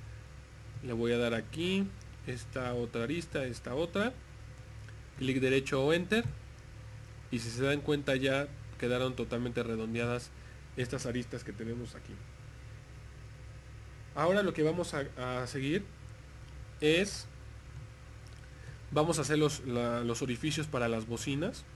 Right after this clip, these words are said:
o la representación de nuestras bocinas. Voy a aparecer todas las geometrías. Esta es la parte donde vamos a empezar a detallar mucho más y se va a ver, eh, totalmente el diseño. Me voy a la vista frontal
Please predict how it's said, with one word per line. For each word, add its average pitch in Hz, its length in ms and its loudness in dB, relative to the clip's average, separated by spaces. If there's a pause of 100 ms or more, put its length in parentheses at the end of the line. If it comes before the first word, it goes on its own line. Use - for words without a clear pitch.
o 113 140 -4
la 113 80 -2
representación 117 680 -2
de 135 80 2
nuestras 113 300 -4
bocinas. 131 540 -2 (1120)
Voy 135 100 -2
a 127 60 0
aparecer 117 340 -4
todas 120 160 -2
las 113 80 -2
geometrías. 143 640 2 (960)
Esta 151 160 2
es 143 40 6
la 127 120 4
parte 139 360 4
donde 120 260 4
vamos 123 260 2
a 131 40 -2
empezar 117 280 -2
a 120 60 4
detallar 117 400 2
mucho 117 240 -2
más 123 180 0
y 139 60 -4
se 113 120 -4
va 113 120 0
a - 20 2
ver, 120 240 2 (680)
eh, 110 300 0
totalmente 117 460 0
el 110 80 0
diseño. 104 380 -6 (800)
Me 135 120 2
voy 175 160 6
a 185 40 6
la 165 100 6
vista 151 260 2
frontal 127 480 0